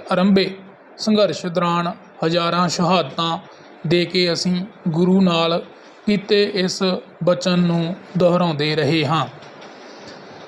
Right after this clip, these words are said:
ਸਿੱਖ ਲਈ ਖਾਲਸਾ ਰਾਜ ਦਾ ਸੰਕਲਪ ਆਪਣੇ ਗੁਰੂ ਨਾਲ ਲਿਵ ਦਾ ਮਾਰਗ ਹੈ।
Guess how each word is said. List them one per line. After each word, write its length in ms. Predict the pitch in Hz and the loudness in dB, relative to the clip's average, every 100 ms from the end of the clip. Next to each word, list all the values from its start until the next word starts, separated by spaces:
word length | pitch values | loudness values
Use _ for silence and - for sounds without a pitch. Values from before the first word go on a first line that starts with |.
| - - - - | -20 -20 -16 -6
ਸਿੱਖ 420 | - 226 226 254 | 2 2 2 2
ਲਈ 320 | 233 220 220 | 4 4 2
ਖਾਲਸਾ 600 | 208 - 190 185 180 185 | -2 -2 0 0 0 0
ਰਾਜ 240 | 180 170 | 2 0
ਦਾ 300 | 165 175 180 214 | 0 0 -2 -4
ਸੰਕਲਪ 720 | - 185 185 - 196 196 202 185 190 | -2 0 0 0 -2 0 0 2 0
ਆਪਣੇ 440 | - 214 - 185 185 | 0 -2 0 0 0
ਗੁਰੂ 360 | 160 160 170 | 0 0 2
ਨਾਲ 480 | 170 160 156 156 170 - 180 | 2 2 2 0 -2 -4 0
ਲਿਵ 320 | 170 180 175 | 2 2 2
ਦਾ 340 | 165 165 165 - - | 0 2 0 -4 -4
ਮਾਰਗ 440 | 170 160 160 156 | -2 0 0 0
ਹੈ। 280 | 156 135 151 | -2 0 0